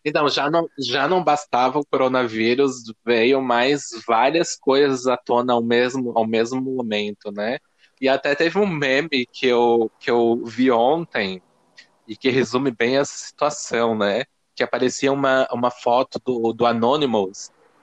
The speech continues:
e tava escrita, "Sexta temporada de dois mil e vinte."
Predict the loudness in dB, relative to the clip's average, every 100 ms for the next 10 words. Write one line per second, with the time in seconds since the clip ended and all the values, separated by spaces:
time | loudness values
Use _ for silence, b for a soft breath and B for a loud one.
0 | -4 0 0 0 -2 -2 -2 -4 -2 0
1 | 0 -2 -4 -2 -2 0 -6 -4 -6 -2
2 | 0 2 2 2 0 0 0 0 -2 -2
3 | -2 -6 -8 -10 -12